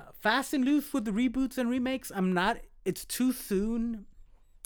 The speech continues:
into the trend to really tell whether or not it, I like that sort of type of movie making. But, um, Big Trouble in Little China,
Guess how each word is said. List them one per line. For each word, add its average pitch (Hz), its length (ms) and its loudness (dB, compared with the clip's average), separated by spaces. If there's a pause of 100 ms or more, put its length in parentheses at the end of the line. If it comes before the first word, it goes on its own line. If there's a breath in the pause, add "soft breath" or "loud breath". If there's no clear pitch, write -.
(100)
into 180 260 0
the 160 140 0
trend 170 400 -2
to 170 120 6
really 147 240 0
tell 156 340 -2
whether 143 280 0
or - 20 -2
not 147 240 -2 (120)
it, 127 120 -10 (200)
I 123 300 -10
like 127 420 -6 (300)
that 214 460 -2
sort 240 300 2
of 233 100 -6 (160)
type 240 260 0
of 220 120 -4
movie 240 300 0
making. 240 440 -4 (760 soft breath)
But, 170 300 2
um, 123 420 -6 (640)
Big 185 180 -2
Trouble 202 260 2
in 175 80 0
Little 180 200 -2
China, 170 540 -4